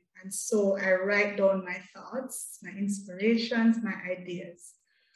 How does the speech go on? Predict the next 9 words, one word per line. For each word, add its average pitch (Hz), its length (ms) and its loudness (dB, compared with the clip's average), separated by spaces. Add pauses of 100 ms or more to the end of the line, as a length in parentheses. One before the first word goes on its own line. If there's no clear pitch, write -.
(420)
And 220 540 10
since 349 560 6
surrendering 262 560 8
my 233 180 8
life 202 420 4
to 214 80 0
Jesus 202 600 -4
Christ, 233 420 4 (120)
I 196 180 0